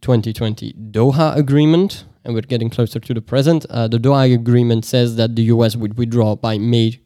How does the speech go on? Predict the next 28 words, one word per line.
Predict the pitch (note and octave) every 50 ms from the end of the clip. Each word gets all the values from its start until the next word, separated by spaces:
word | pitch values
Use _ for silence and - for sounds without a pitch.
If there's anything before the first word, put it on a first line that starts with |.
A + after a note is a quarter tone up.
| _ _ -
twenty | - B2 A2+ A2 A2 - A2+ G#2
twenty-one. | - - A2 G2+ G#2 - G#2+ G#2+ A2+ A#2 C#3 F3 G3+ A3 A3+ - - - - - - - - - - - _
Uh, | - A#2+ A#2+ A#2
the | A2+ A#2+ A#2+
Taliban | - - D3+ D#3 E3+ F3 C#3 B2+ A#2+ A#2 A#2+
would | A2+ C3 B2+
not | C3+ C3 B2 A2
harbor | G2 G2+ A#2 C3 C3 A#2 A#2 A2 G#2
terrorists | - _ - - C3 C#3+ D3 D3 D3+ D3 - - - - C#3
anymore. | C3+ C3 B2+ B2+ B2+ B2+ B2+ C3 B2+ C3 - - - _ _ _
Uh, | - A#2 A2+ G#2+
peace | G#2 - - D#3+ E3 D3+ -
talks | - C#3 C3 - A#2+
between | B2+ B2 - C3+ B2 A#2
the | A2
Taliban | - B2+ B2+ B2 A2+ A#2 A#2 A2+
and | - A#2 A2+
the | A#2
Afghan | A2+ A2 A2 A2 A2+ A2 A2+
government | A2+ A2 A2 A2+ A2 A2 G#2+ - -
would | A2+ G#2+ -
continue, | - B2 B2 B2 - G#3 A3 G#3+ G3 F#3 F#3 F#3 F3+ - - _ _
and | - B2 B2
a | - A2+
prisoner | - - D3+ D3+ C#3 D3 C#3 B2+ B2 A#2+
exchange | A2+ A2 - - - - B2+ B2 A#2 G#2 A2+
would | A2 G2+ -
follow. | - - C3+ B2+ A2+ G2+ F#2+ F#2 -